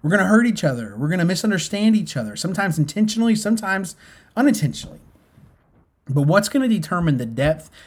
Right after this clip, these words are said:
and longevity of these relationships is not the absence of conflict, but it's gonna be on how quickly and abundantly we can extend grace, particularly in the form of forgiveness. Because nothing separates people faster and more permanently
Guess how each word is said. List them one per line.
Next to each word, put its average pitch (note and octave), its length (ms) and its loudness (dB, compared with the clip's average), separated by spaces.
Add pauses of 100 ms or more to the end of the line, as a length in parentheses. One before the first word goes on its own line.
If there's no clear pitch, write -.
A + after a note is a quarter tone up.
and C3 180 0
longevity B2 800 -2
of D#3+ 300 -2
these D3+ 240 0
relationships A#2+ 760 -8
is B2+ 160 -8
not E3+ 320 0
the G#3+ 200 -10
absence B2 440 -10
of A2+ 120 -12
conflict, - 680 -18 (760)
but C3+ 100 -2
it's D#3 100 0
gonna G#3 160 0
be F#3 100 -2
on D3+ 100 2
how C3 160 0
quickly G#3 680 -6
and C3+ 120 -2
abundantly B2+ 640 0
we C3+ 160 -4
can C3+ 140 -4
extend A2+ 420 -6
grace, G#2+ 840 -8 (300)
particularly G3+ 420 -4
in E3+ 60 2
the C3 80 0
form B2+ 180 -6
of C3+ 80 -4
forgiveness. C#3+ 720 -4 (600)
Because C#3 200 -6
nothing G3 280 2
separates D#3 480 -4
people C3 200 -10
faster C3 540 -8
and A#2 100 -6
more C3 120 -4
permanently D3 540 -2